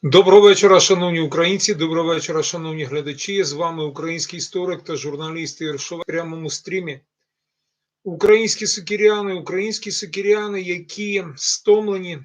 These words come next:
хворі, але продовжують,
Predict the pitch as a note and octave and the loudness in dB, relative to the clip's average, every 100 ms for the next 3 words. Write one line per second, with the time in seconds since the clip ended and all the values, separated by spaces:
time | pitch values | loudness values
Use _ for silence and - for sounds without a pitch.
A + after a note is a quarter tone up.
0 | _ _ _ - F#3+ A3 G3+ D#3+ _ _ | _ _ _ -6 2 4 4 -2 _ _
1 | _ _ _ _ _ _ F#3+ G3+ G3+ F3+ | _ _ _ _ _ _ -6 -2 -2 -2
2 | C#3 F3+ F3+ D#3+ F#3+ F3 C#3+ C3+ | -6 -10 -10 0 0 0 -8 -14